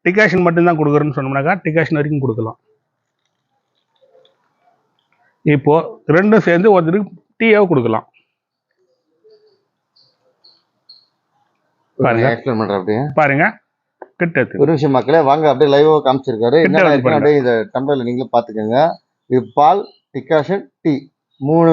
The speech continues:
Speaker 2: விதமான லிக்விட்ஸ் பாத்தீங்கன்னா, இதுல வந்து தனித்தனியா வந்திருக்கு. இதுதான் இப்ப இது படைப்போட ஆரம்ப கட்டம். இது, இது வந்து full and full-ஆ டிசைனிங் எல்லாம் ஃபுல்லா முடியல, டெக்னிக்கல் மட்டும் தான் ஃபுல்லா முடிஞ்சிருக்கு. இது, இது ஃபுல்லா முடிஞ்சிட்ட அப்புறம் மைண்ட் ப்ளோயிங் வேலி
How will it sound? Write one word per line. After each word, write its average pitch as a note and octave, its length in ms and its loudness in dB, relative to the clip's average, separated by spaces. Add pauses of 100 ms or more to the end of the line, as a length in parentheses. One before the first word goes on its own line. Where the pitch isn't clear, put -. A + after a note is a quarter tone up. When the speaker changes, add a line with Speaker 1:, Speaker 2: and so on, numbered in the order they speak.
Speaker 2:
விதமான D3+ 400 2 (760)
லிக்விட்ஸ் D#3+ 540 -2
பாத்தீங்கன்னா, C#3 360 2
இதுல B2+ 240 4
வந்து B2+ 200 0 (120)
தனித்தனியா C3 480 0
வந்திருக்கு. A#2 400 -2 (200)
இதுதான் B2+ 380 0
இப்ப A#2 160 -2
இது G#2+ 180 -2
படைப்போட C#3 340 2 (160)
ஆரம்ப C3+ 320 0 (140)
கட்டம். G#2 340 -6
இது, A2+ 160 -4 (680)
இது B2+ 100 0
வந்து D#3 140 4 (140)
full D#3 200 0
and D3+ 120 0
full-ஆ D#3 220 2
டிசைனிங் D3 360 2
எல்லாம் C#3 180 0
ஃபுல்லா C#3 260 0
முடியல, C3 320 2 (680)
டெக்னிக்கல் D#3 440 2
மட்டும் B2+ 200 2
தான் C#3+ 120 0
ஃபுல்லா C#3 280 0
முடிஞ்சிருக்கு. B2+ 600 0
இது, B2 160 -4 (580)
இது A#2+ 160 -6
ஃபுல்லா E3 220 2 (100)
முடிஞ்சிட்ட D#3+ 380 0
அப்புறம் D3+ 340 0
மைண்ட் E3 200 0
ப்ளோயிங் D#3+ 220 2
வேலி C3 140 2